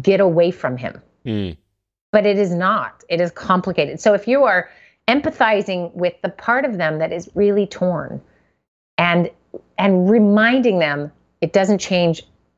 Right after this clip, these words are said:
Speaker 1: how you feel about them, knowing this. You love them just the same. You are actually doing the opposite of control.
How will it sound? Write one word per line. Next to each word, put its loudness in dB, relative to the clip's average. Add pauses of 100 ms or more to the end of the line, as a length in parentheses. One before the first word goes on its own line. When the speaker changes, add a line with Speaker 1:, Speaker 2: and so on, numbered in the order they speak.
(120)
Speaker 1:
how 0
you 2
feel 0
about -2
them, -8
knowing 0
this. -12 (560)
You 2
love 2
them -2
just -6
the -6
same. -14 (360)
You 4
are 0
actually 0
doing -2
the -8
opposite -4
of -6
control. -10